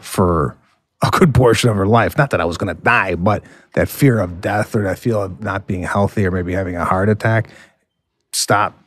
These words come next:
me from, you know, eating at one o'clock in the morning and going out and whatnot and leaning a cle-, cleaner lifestyle. And, you know, I'm gonna work out tonight. Actually, I would never work out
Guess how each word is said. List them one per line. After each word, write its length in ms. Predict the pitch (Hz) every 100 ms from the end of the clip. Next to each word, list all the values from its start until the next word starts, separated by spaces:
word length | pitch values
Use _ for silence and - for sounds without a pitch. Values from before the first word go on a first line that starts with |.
| -
me 220 | 117 107
from, 560 | 104 - 92 90 90 87
you 100 | -
know, 420 | 87 82 80 78 - _ -
eating 300 | 104 101 98
at 100 | 90
one 140 | 98
o'clock 340 | 98 98 95
in 80 | 95
the 80 | 90
morning 560 | 87 90 90 87 85 85
and 160 | 85
going 240 | 90 90 87
out 340 | 87 87 87
and 160 | 85 87
whatnot 420 | 87 87 85 76 - _ _
and 580 | - 95 98 98 76 - _ -
leaning 400 | - 113 110 107
a 80 | 98
cle-, 320 | - - 127
cleaner 340 | 110 - 139 110
lifestyle. 800 | 95 90 90 - 92 90 87 87
And, 320 | 87 87 87
you 60 |
know, 80 | 95
I'm 60 | 90
gonna 120 | 104
work 240 | 95 90
out 180 | 95 90
tonight. 420 | - 92 90 87
Actually, 420 | 87 82 - 92 85
I 40 |
would 200 | 87 98
never 240 | 98 92
work 240 | 95 92 -
out 280 | 87 87